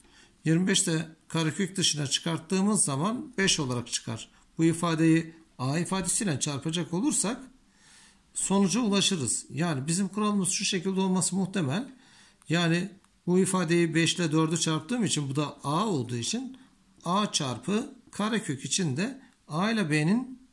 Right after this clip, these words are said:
toplamı şeklinde olmalı diyorum. İlk için yazıyorum. Dört çarpı dört artı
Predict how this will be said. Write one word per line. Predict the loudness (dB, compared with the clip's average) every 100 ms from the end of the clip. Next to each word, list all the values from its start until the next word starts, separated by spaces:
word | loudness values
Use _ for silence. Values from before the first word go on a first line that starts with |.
| -4
toplamı | -4 -2 -2 2
şeklinde | 2 0 -2 -2 -2
olmalı | -2 -2 -2 -4 -4
diyorum. | -4 -4 -6 -12 _ -20 -20 -20 _ _ -6 0
İlk | 0 0
için | -2 2
yazıyorum. | 2 2 2 0 0 -4 -10 -20 -20 -20 _ -10 0
Dört | 0 0 -2
çarpı | -2 -4 0 0 0 -4 -20 _ _ -20 _ _ -20 -2
dört | 0 2 0
artı | -4 -2 0 -2